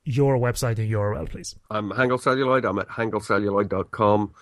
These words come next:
Speaker 2: You can find me on Facebook at facebook dot com slash hangul celluloid, on Twitter at twitter dot com slash hangul celluloid.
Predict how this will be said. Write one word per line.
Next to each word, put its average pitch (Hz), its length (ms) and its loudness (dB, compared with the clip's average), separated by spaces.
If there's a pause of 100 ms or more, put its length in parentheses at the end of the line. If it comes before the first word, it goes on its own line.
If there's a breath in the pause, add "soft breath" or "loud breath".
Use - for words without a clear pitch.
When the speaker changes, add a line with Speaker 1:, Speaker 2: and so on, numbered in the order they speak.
(160 soft breath)
Speaker 2:
You 80 120 -8
can 78 80 -8
find 95 180 -2
me 92 80 0
on 90 80 -2
Facebook 101 500 2
at 80 80 -6
facebook 95 520 0
dot 87 180 0
com 90 260 2
slash 87 300 -2
hangul 90 320 -2
celluloid, 95 680 2 (260 loud breath)
on 92 180 -2
Twitter 104 400 4
at 101 140 2
twitter 95 300 4
dot 90 200 0
com 92 300 0
slash 80 400 -2
hangul 87 300 0
celluloid. 92 580 2